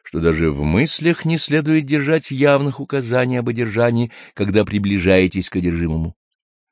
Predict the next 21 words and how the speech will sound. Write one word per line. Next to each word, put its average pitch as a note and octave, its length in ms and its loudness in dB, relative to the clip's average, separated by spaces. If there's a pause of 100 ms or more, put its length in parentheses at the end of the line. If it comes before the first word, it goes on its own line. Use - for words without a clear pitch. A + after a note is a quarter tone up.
(240)
Нельзя D2+ 500 0
забывать, A2+ 580 -2
что - 220 -8
одержатель D#2 920 -2 (240)
очень G#2+ 400 0
чуток B2+ 560 -2
к - 80 -10
мыслям, B2 540 -2 (180)
когда E2+ 260 -6
подозревает, E2+ 800 0
что - 220 -6
его F2+ 260 2 (200)
присутствие A2+ 720 -2
открыто. - 520 -4 (680)
Он - 200 0
может A#2+ 440 2
выражать F#2+ 520 0
свою F2 280 0
злобу D#2 460 -2 (160)
очень F#2+ 400 2
разнородно. G2 680 2